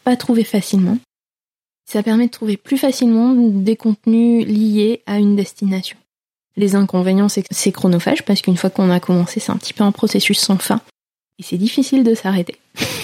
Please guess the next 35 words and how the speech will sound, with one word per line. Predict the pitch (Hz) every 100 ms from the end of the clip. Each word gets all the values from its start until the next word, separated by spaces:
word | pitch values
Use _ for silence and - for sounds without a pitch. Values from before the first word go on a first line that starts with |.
| -
<laughs> | 269 - - _ - - - - -
Voilà, | 180 - 208 294 -
il | 208
faut | - 214
bien | 180 170 220 247 302
cibler | - 262 226 247
ses | 240
mots-clés. | 208 196 - 190 285 _ _ _ _ _
Et | 220
des | 214 233
fois, | 220 247
il |
y | 233
a |
certains | 196 208 180 208
contenus | 202 202 - 190 185 220
qui | -
sont, | - 202 196 190 185
euh, | 175 180 - _ _
de | 196
qualité, | 185 190 190 - 202
disons, | 196 185 185 -
dirons-nous | 190 208 214 214 220
médiocres. | 220 226 220 269 - - _ _
Mais | 202
bon, | 180 - _ _ _
c'est | -
pas | 190
grave. | 202 185 - _ _ _ _ _ _ _ _ _ _
Trois | - 311
astuces | 320 - - 226 -
pour | - 240
utiliser | 208 - 202 196 202
Pinterest, | 202 202 185 185 185 196 - 196
euh, | 170 185 190